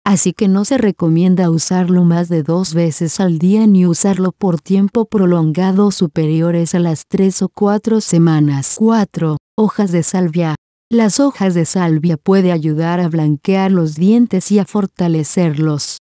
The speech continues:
Para ello tenemos que lavarnos los dientes dos o tres veces por semana frotando hojas frescas de esta planta por nuestras encías y dientes. Cinco,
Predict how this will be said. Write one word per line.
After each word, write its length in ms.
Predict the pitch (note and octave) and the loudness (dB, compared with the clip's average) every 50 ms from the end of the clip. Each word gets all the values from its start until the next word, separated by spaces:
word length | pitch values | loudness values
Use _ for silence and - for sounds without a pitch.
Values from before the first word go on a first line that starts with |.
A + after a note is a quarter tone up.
| _ _ _ | _ _ _
Para 220 | - G3+ G3 G3 | 0 0 2 2
ello 260 | G3 A3+ A#3+ A3+ A#3+ B3 | 2 2 4 2 2 0
tenemos 560 | - _ - E3+ E3+ F3 F3+ F3+ F#3 F3+ - | -2 _ 0 0 2 4 4 2 2 0 -2
que 160 | - A3+ G#3+ | -2 -2 0
lavarnos 640 | G3 F#3 E3+ D#3+ E3+ E3+ F3 E3+ F3 E3+ F3 E3+ - | 0 0 0 0 0 0 2 2 2 2 0 0 -2
los 240 | E3+ D#3 D#3 C#3+ - | -2 -2 -2 -2 -2
dientes 440 | F3+ F3+ F#3 F3+ - G3 F#3+ - | 0 0 0 0 0 -2 -4 -2
dos 220 | - A3+ A3+ - - | -2 -2 -2 0 -4
o 60 | F3+ | -6
tres 320 | - - F3 E3 D#3 - | -4 -2 -2 -2 -2 -4
veces 420 | - E3 E3 D#3 D3 - G3 F3+ - | -2 -2 -2 -2 -2 -2 -4 -4 -4
por 220 | _ - E3+ E3 | _ -2 -2 -2
semana 560 | - - G#3 F#3 F3+ F3+ F3+ F#3+ G3 F3+ E3+ | 0 0 2 2 4 2 2 2 2 2 0
frotando 680 | D#3 - - E3+ E3+ - G3+ G3+ G#3+ A3 A3 G#3+ G3+ F3+ | -2 -2 -4 -4 -2 0 0 2 2 2 2 2 2 2
hojas 520 | F#3+ G3+ A3+ A#3+ - - B3 A#3+ - - | 2 2 0 0 -2 -4 -4 -6 -6 -6
frescas 640 | - - F3+ F#3+ G3 F#3+ - - - G3+ F#3 D#3 - | -6 -4 -2 -2 -2 -2 -4 -6 -4 -4 -4 -2 -2
de 160 | E3+ E3 E3+ | -2 -2 -2
esta 240 | F3 - - G3+ E3+ | -2 -2 -4 -6 -2
planta 460 | - F#3+ F#3+ G3+ G#3 G#3 - G#3+ - | 0 0 2 2 2 0 0 -2 -6
por 260 | - - E3+ D#3+ - | -4 -4 -4 -2 0
nuestras 480 | E3 D#3+ D#3+ D3 - - F3 E3+ - - | 0 0 0 -2 -2 -4 -4 -4 0 0
encías 640 | D#3+ D#3+ D3 - - G#3+ G#3+ G3+ F3+ E3+ D#3 - - | 0 0 -2 -2 0 2 2 2 2 0 -2 0 0
y 80 | A3 | 2
dientes. 680 | G3 G3 F#3 F3 D#3+ D3 - E3 D3+ D3 - - - - | 2 2 2 2 0 0 0 -2 -2 -2 -2 -6 -6 -8
Cinco, 760 | - - - A3 A3 G#3 F#3 E3 D3+ - - D#3+ D3 C#3+ | -10 -4 2 4 6 6 6 4 2 -2 -4 -4 -4 -4